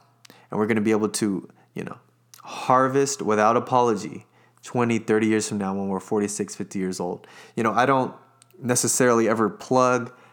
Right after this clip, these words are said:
get-rich-quick schemes on this show just because I personally don't believe in them. I don't think they're real. I think it's hard work and sweat. But if you plant these seeds now and play the long game, you can become financially independent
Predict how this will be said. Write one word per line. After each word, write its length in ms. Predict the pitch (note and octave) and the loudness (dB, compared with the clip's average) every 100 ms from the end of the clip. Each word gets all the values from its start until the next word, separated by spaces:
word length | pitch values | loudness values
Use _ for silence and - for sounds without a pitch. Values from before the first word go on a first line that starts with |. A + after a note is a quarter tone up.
| _ - | _ -2
get-rich-quick 640 | C3 B2 A#2 - - C3+ | 0 0 -2 -4 0 0
schemes 480 | - C#3 C3 B2 A#2 | 0 -2 -2 -2 -4
on 280 | - B2 C3 | 0 0 2
this 160 | B2+ | 0
show 300 | - C#3+ D3 | 2 2 4
just 180 | C3 B2+ | 2 0
because 160 | C3+ B2 | 2 2
I 80 | A#2 | 2
personally 480 | C3+ B2 B2 A#2 | 0 0 0 0
don't 220 | G2+ A2+ A2 | 0 0 0
believe 260 | G2 A#2+ | 0 0
in 60 | E3 | 0
them. 180 | F3+ F3+ | 0 0
I 100 | A#2 | 0
don't 140 | B2+ | 0
think 180 | C3+ A#2+ | 0 0
they're 100 | G2 | -2
real. 440 | F#2 A#2+ F3+ G#3 - - - | 0 2 2 -2 -8 -12 -4
I 80 | A#2 | 0
think 240 | D3 A#2+ | 0 0
it's 200 | G#2+ - - | -2 -4 -12
hard 420 | - - B2+ C#3 | -12 0 2 4
work 360 | A2 C#3+ D3+ - | 2 0 -2 -12
and 120 | G#2 | -8
sweat. 680 | - - G#2+ D3+ G3 - - _ - - - _ _ | -6 -4 0 0 0 -8 -14 _ -20 -20 -20 _ _
But 360 | D3+ D#3 - - - _ _ _ _ _ _ - | 2 2 -2 -16 -20 _ _ _ _ _ _ -8
if 220 | B2+ F3 | -6 -2
you 100 | E3+ | -2
plant 320 | - D#3+ E3 | 0 0 2
these 160 | D#3+ - | -2 0
seeds 240 | D3+ A#2+ | -2 0
now 380 | B2+ B2 F2+ E2+ | 0 0 -2 -8
and 200 | G#2+ G2+ | -10 -8
play 200 | - C#3 | -2 0
the 120 | D3+ | 2
long 300 | C#3 C3+ C#3+ | 2 2 0
game, 360 | A2+ F#2 - A2+ _ _ _ _ _ _ _ _ _ _ - - - | -4 -8 -12 -18 _ _ _ _ _ _ _ _ _ _ -20 -20 -8
you 300 | A#2 C#3+ D3 - - _ _ | -2 -2 -2 -12 -20 _ _
can 160 | C3 A#2 | -6 -6
become 420 | G#2+ A#2+ G#2+ G2+ | -4 -2 -2 -4
financially 520 | A2 G#2 G#2 G#2 G2+ | -4 -2 -2 -4 -4
independent 580 | G2 - G#2 F#2+ F2+ | -4 -6 -8 -8 -10